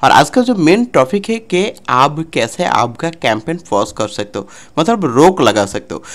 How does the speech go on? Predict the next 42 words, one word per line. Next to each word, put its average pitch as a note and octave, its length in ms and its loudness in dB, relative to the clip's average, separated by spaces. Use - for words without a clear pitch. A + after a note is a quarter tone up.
कभी-कभी A#3+ 340 2
क्या A#3+ 200 2
होता G3+ 240 0
है, E4 240 -2
आपका D3+ 360 2
क्लाइंट C#3+ 420 0
कहता F3+ 280 -2
है G3 60 -4
कि G3+ 160 -4
दो D#3+ 280 0
दिन F3 180 2
के F3 120 -4
लिए F3 180 -2
मेरा C#3 220 -2
कैंपेन, C#3 400 -2
अ, A#2+ 60 2
रोक E3+ 300 4
दो, F#3+ 300 0
दो D3+ 200 2
दिन F3 160 2
में F3 300 0
एड A#2 220 2
कैंपेन D3+ 300 -4
नहीं D3+ 220 0
चलाना F3+ 260 -2
चाहता F#3 240 -6
हूँ, F#3+ 80 -4
तो G3+ 60 -6
इसी E3 300 -4
वक्त G#3+ 320 -4
अब C3+ 240 -2
क्या C#3+ 140 -4
करना D#3 260 -4
चाहिए, E3 260 -4
कैंपेन B2 500 -4
रिमूव A#2 200 0
करना F#3+ 300 0
चाहिए F#3+ 300 2
या F#3+ 140 4
कैंपेन D3 360 -2
को F3+ 120 -4
आपको F3 340 -4